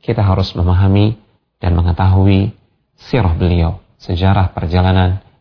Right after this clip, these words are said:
hidup Rasulullah sallallahu alaihi wasallam. Ini adalah,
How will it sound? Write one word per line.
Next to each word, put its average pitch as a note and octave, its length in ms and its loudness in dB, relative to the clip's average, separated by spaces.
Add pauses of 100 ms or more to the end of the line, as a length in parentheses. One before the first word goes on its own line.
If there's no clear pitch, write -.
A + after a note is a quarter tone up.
hidup B2 240 -2
Rasulullah F#2+ 720 0 (400)
sallallahu F2+ 480 0
alaihi D#2+ 240 -6
wasallam. D#2+ 480 0 (1400)
Ini D3+ 160 0
adalah, A2 480 -2